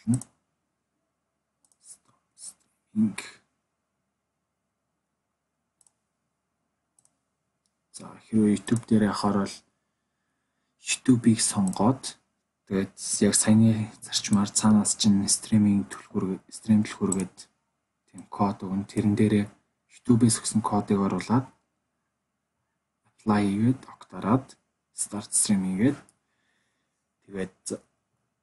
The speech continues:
бичлэгээ шууд дамжуулж эхлэх хаа. За, яг нарийн ширийн зүйлийг нь бол та бүхэн өөрсдөө үзэж яагаад тааруулчих болох бах.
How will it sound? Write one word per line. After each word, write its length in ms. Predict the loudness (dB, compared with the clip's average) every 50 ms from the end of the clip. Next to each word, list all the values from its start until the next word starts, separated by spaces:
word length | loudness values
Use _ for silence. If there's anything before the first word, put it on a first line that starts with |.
| _ _ _
бичлэгээ 380 | _ -8 -8 -4 -2 -2 -2 -2
шууд 180 | -2 -4 -4 -6 -6
дамжуулж 320 | -8 -8 -8 -10 -14 -12
эхлэх 260 | -12 -12 -14 -16 -16 -12
хаа. 160 | -8 -6 -6 -6 -6
За, 80 | -6 -8 -8
яг 80 | -10 -14 _ -10
нарийн 380 | -6 -4 0 4 4 4 4 4
ширийн 320 | 4 2 4 4 4 2
зүйлийг 320 | 2 0 -2 -2 -2 -2
нь 80 | -2 -2
бол 120 | -4 -6 -12
та 160 | -14 -14 -14
бүхэн 400 | -14 -14 -16 _ -12 -6 -2 0
өөрсдөө 380 | 0 0 0 -2 -4 -2 -2 -2 -2 -2
үзэж 160 | -4 -6 -4 -4 -4
яагаад 240 | -4 -4 -6 -8 -10 _ _ _ _ _ _ _ _ _ _ _ _ _ _
тааруулчих 560 | _ -20 -20 -20 -20 -20 _ _ -20 -20 -20
болох 280 | _ _ _ -20 -8 -2 -2
бах. 160 | -2 -2